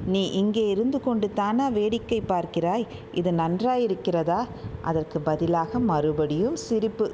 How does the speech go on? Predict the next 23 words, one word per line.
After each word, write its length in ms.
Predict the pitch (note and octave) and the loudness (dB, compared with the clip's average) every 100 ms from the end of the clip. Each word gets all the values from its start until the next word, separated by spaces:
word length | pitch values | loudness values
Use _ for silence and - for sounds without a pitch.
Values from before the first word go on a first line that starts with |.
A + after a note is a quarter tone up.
| - | -2
அதைத் 380 | E3+ E3 D#3+ - | -2 0 0 0
தொடர்ந்து, 520 | D3+ D#3 F#3+ F4 E4 - - - | 0 0 0 0 -2 -6 -16 -4
"நீ 280 | E3+ F#3+ G3+ | 0 2 2
இப்படி 300 | F#3 - F3+ | 0 0 0
அந்தப்புறத்தில் 1300 | E3 D3+ D#3 F3+ A#3+ A#3+ B3 A#3 A3 - - G#3 C4 B3+ | 2 0 0 0 0 0 0 0 -2 -6 -2 0 0 -2
திருட்டுத்தனமாக 920 | - F3 F#3+ G#3+ G3 F#3+ F#3 F#3 F#3+ G#3+ | -2 0 0 -2 0 0 2 0 0 0
நுழைவது 580 | F#3+ D#3+ F3 F#3 F3+ F3+ | 2 2 2 0 0 0
மட்டும் 480 | E3+ E3+ - C4 | 0 -2 -2 0
நன்றாயிருக்கிறதா?" 1080 | G#3+ F#3 F3+ G3 F#3+ F#3 - F3+ E3+ F3 A3 | 0 0 0 0 0 -2 -2 0 2 2 2
என்று 220 | B3 F#3 | 0 2
ஒரு 140 | F3 E3 | 2 0
பெண்ணின் 460 | E3 E3 E3+ F3 E3 | 0 0 0 -2 0
குரல் 240 | D3+ F#3 | 0 -2
கேட்டது. 460 | - F#3+ - D#3+ - - - - - | -2 -2 -2 -2 -4 -6 -12 -14 -4
அது 220 | F3+ F#3 | -2 0
மணிமேகலையின் 840 | F3 E3+ F3 F#3 F3+ F3+ F3 E3 | 2 2 2 0 0 0 0 0
குரல் 280 | D3+ D#3+ E3+ | 0 0 2
என்று 260 | F3 E3+ D#3 | 0 0 0
வந்தியத்தேவன் 720 | D#3+ D#3 E3 D#3+ D#3+ D3+ D#3 | 0 0 0 0 0 0 0
தெரிந்து 440 | D3+ D3 D#3 D3+ | 0 0 -2 -2
கொண்டான். 420 | - C#3+ C#3 C3 - - - - | -2 -2 0 -2 -2 -6 -6 -4
ஆயினும் 580 | C3+ C#3+ D3+ D#3+ E3 D3+ | 0 0 2 0 0 0
வேண்டுமென்றே, 800 | C#3 D3 D#3+ D#3+ F3 F3+ B3+ | 0 0 0 0 0 0 -2